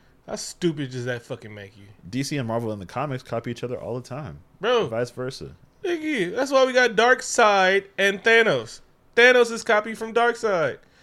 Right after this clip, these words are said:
Speaker 1: I can't remember who came out first, Deathstroke or Deathpool. Deathstroke came out first.
Speaker 2: Man-Thing and Aqu-, and Man-Thing and Swamp Thing. It's all, it's all the same.
Speaker 1: Namor, uh,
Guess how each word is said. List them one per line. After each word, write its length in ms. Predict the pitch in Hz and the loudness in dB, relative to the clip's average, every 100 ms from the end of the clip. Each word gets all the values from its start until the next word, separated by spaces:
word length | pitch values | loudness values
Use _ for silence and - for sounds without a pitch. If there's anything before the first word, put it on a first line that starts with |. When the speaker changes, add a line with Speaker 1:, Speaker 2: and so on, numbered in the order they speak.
| _ | _
Speaker 1:
I 40 | 139 | -4
can't 180 | 214 208 | 0 0
remember 180 | 202 185 | 0 -4
who 80 | |
came 240 | 180 175 165 | -4 -4 -4
out 160 | 156 | -6
first, 200 | 156 139 | -4 -6
Deathstroke 420 | 135 143 - 143 139 | -6 -8 -6 -8 -8
or 80 | |
Deathpool. 480 | 123 127 - 101 101 - - - - | -12 -12 -14 -16 -16 -20 -20 -6 0
Deathstroke 340 | 151 143 113 | 0 0 -8
came 140 | 113 | -10
out 140 | 98 98 | -14 -16
first. 120 | 92 | -12
Speaker 2:
Man-Thing 440 | 87 92 98 98 | -10 -10 -10 -6
and 100 | 90 | -6
Aqu-, 260 | 87 104 - | -6 -10 -12
and 220 | 82 85 | -14 -12
Man-Thing 500 | 92 95 101 95 90 | -12 -12 -12 -12 -12
and 120 | 82 | -14
Swamp 280 | - 101 101 | -12 -12 -10
Thing. 240 | 107 104 113 | -12 -14 -14
It's 140 | - | -14
all, 220 | 202 - - - | -14 -14 -18 -20
it's 160 | 254 | -16
all 160 | - 254 | -14 -14
the 100 | 262 | -14
same. 120 | 147 | -2
Speaker 1:
Namor, 760 | 170 214 220 214 214 214 220 - | 2 4 4 6 6 6 2 -4
uh, 40 | - | -12